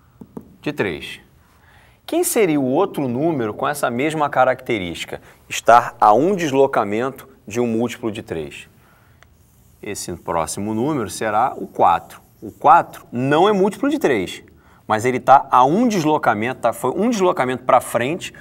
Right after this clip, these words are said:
com relação ao múltiplo de três. E o sete também se enquadra nessa categoria, né? São aqueles números que não são múltiplos de três, mas que estão a um deslocamento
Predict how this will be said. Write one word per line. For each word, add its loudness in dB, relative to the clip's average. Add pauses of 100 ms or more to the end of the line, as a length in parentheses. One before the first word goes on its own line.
(160)
com -4
relação 0 (280)
ao 0
múltiplo -6
de -12
três. -10 (500)
E -2 (320)
o -2
sete 0
também 0
se -4
enquadra 2
nessa -6
categoria, -2 (560)
né? -4
São -6
aqueles -2
números -6
que -10
não -2
são -2
múltiplos -6
de -14
três, 0 (480)
mas -2
que -10
estão -4 (640)
a 6 (120)
um 0
deslocamento 0